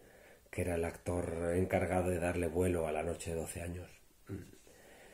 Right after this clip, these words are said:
Siempre he dicho que, mm, eh, ustedes pueden, eh, ver en, eh, en el I M D B, eh, la carrera de Alfonso. Alfonso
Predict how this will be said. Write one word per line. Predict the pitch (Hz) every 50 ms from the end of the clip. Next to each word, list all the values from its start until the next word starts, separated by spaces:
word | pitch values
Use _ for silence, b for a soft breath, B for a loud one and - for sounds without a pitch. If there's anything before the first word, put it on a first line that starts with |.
| B B B B
Siempre | B - - 135 135 117 131 123
he | 117
dicho | 127 123 120 - 135 127
que, | - 117 110 104
mm, | 98 95 92 92 90 87 87 87 90 87 87 87 87 87 90 90 87 85 87 85 92 98 - - - - - _ _ _ - b b b b b b b b b b b -
eh, | 104 110
ustedes | - - - 127 123 113
pueden, | 113 - 113 107 90 82 80 78 - -
eh, | - - - - 50 50 - - - - - - - - - - - - - - - - 101 104 92 -
ver | 101 98 98 95
en, | 95 92 90 90 90 85
eh, | 82 80 80 82 - - - - - - -
en | 107 98
el | 92 90 90
I | 95 95
M | 95 98 98
D | 95 92
B, | 87 92 90 90 92 - -
eh, | - 92 90 87 87 87
la | 90 87
carrera | - - 95 92 92 90 85
de | 82
Alfonso. | 80 80 - - 98 95 95 - - 107 101
Alfonso | 95 - 90 82 - 85 87 85 B